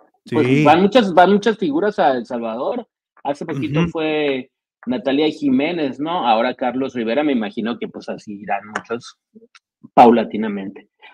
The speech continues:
Speaker 1: Ah, mira,
Speaker 2: En
Speaker 1: de San
Speaker 2: mayo,
Speaker 1: Francisco.
Speaker 2: en, en mayo van Los Temerarios, en mayo.
Speaker 1: Ah,
Speaker 2: Y
Speaker 1: Los
Speaker 2: hoy,
Speaker 1: Temerarios.
Speaker 2: este, hoy inicia, por cierto, hablando de conciertos, hoy inicia el tour por Estados Unidos de Luis Miguel.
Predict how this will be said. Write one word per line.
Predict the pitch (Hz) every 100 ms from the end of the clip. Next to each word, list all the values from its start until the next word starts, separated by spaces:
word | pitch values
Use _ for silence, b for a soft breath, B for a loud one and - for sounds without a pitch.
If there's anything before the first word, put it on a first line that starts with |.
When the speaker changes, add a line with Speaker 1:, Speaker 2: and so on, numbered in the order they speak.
| -
Speaker 1:
Ah, | 151
mira, | 208 202
Speaker 2:
En |
Speaker 1:
de | 156
San | 160
Speaker 2:
mayo, | - 190
Speaker 1:
Francisco. | 123 - 151 - - - _ _ _
Speaker 2:
en, | 131 127 -
en | 147
mayo | 147 147 156 165
van | 156
Los | 165 165
Temerarios, | 156 135 131 147 175 131 87 - _ _ -
en | 120
mayo. | 131 143 127 - B
Speaker 1:
Ah, | - -
Speaker 2:
Y | 185
Speaker 1:
Los | 185
Speaker 2:
hoy, | 240 247
Speaker 1:
Temerarios. | 226 214 220 -
Speaker 2:
este, | - - 151 139 - _ -
hoy | 165 180
inicia, | 202 190 180 196
por | 170
cierto, | 156 165
hablando | 170 151 160
de | 175 165
conciertos, | 170 156 160 139 160 - -
hoy | 147 156
inicia | 160 156 - 165
el | 160 147
tour | 165 156 135
por | 135
Estados | 117 - 143 139
Unidos | 160 147 147 143
de |
Luis | 127 127 117
Miguel. | 120 139 202 127